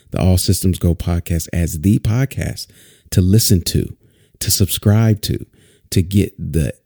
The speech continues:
exclusive and specialized knowledge on marketing automation. So you can leave a review, uh, in any of those podcasting apps, or if you would like for us to post a review for you,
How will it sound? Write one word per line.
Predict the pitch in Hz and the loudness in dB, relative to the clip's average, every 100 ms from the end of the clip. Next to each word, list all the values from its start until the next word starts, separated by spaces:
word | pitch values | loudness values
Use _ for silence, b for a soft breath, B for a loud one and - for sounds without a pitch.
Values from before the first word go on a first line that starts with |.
| - | -10
exclusive | - - - - 123 135 151 - 147 - | -6 -4 -2 2 2 2 -2 -2 -2 -4
and | 95 90 | -2 -2
specialized | - 110 - 104 101 95 | 0 0 2 0 0 0
knowledge | 92 85 82 | 0 0 -2
on | 78 | -2
marketing | 82 85 - 82 | -2 -2 -2 -4
automation. | 76 76 69 69 - 67 B B B | -2 -2 -4 -6 -8 -10 B B B
So | - 90 | -2 0
you | 82 117 | 2 2
can | - 104 | 4 4
leave | 92 104 | 4 4
a | 101 | 4
review, | 92 90 90 92 90 87 B B B | 4 2 2 4 4 0 B B B
uh, | 80 73 67 - - - | -4 -4 -4 -8 -10 -2
in | 92 80 | 0 2
any | - 113 117 | 4 6 6
of | |
those | 104 101 | 4 2
podcasting | - 95 92 - 87 - 87 | 2 0 0 0 -2 -2 -4
apps, | - 76 - | -2 -4 -2
or | 139 160 98 | 2 4 2
if | - 90 | 2 0
you | - | 0
would | 87 | 0
like | 85 85 | 0 -2
for | - - | -2 -2
us | 95 | -2
to | 92 | -2
post | - 92 - | 0 0 0
a | |
review | 87 85 78 | -2 -2 -4
for | - - 113 | -4 0 0
you, | 131 67 | 2 0